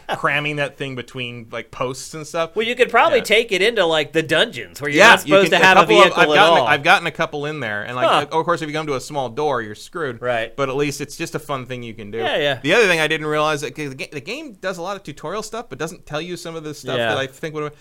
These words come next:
Speaker 1: you can fast travel to your vehicle.
Speaker 2: Yeah.
Speaker 1: No matter where you are.
Speaker 2: The fast travel system in this is good.
Speaker 1: Much more stream-, yeah, much
Speaker 2: Very
Speaker 1: better. But
Speaker 2: generous.
Speaker 1: they don't really go into, and also the, my fast travel tutorial got stuck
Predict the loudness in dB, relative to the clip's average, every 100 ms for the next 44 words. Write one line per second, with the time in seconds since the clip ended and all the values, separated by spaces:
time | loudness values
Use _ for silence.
0 | _ -8 -6 -2 -4 -4 -2 -2 -2 -2
1 | 2 4 2 -2 -4 -4 -4 -2 -2 -2
2 | -6 -10 -18 -18 -4 0 2 2 0 4
3 | 6 6 6 4 4 4 4 4 4 0
4 | 0 0 2 0 0 -2 -6 -6 -6 -6
5 | -10 -8 -4 -4 -2 0 0 -2 -4 -4
6 | -6 -12 -8 -6 -6 -4 0 2 2 2
7 | 0 2 2 2 2 0 -2 -4 -2 -2
8 | -4 -6 -8 -8 -8 -4 -4 -4 -8 -8
9 | -8 -6 -8 -8 -8 -10 -10 -10 -8 -6
10 | -6 -10 -12 -8 -8 -8